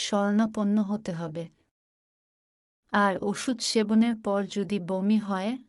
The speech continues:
আর বমির সাথে যদি ওষুধটি বের হয়ে যায়, তাহলে পুনরায় আরেকটি ট্যাবলেট সেবন করতে হবে। মনে রাখবেন, হঠাৎ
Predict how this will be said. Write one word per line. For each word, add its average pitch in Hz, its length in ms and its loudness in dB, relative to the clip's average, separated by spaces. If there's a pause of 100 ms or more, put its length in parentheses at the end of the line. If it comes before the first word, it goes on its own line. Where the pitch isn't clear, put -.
(140)
আর 180 140 -2 (120)
বমির 190 380 2
সাথে 220 340 -4
যদি 214 360 -2
ওষুধটি 220 500 -4
বের 190 300 -2
হয়ে 208 300 0
যায়, 196 280 -4 (480)
তাহলে 196 320 0 (100)
পুনরায় 226 640 4
আরেকটি 185 460 -4
ট্যাবলেট 202 540 -2
সেবন 196 440 -2
করতে - 340 -10
হবে। 160 320 -8 (1300)
মনে 240 320 6
রাখবেন, 233 520 4
হঠাৎ 214 420 -2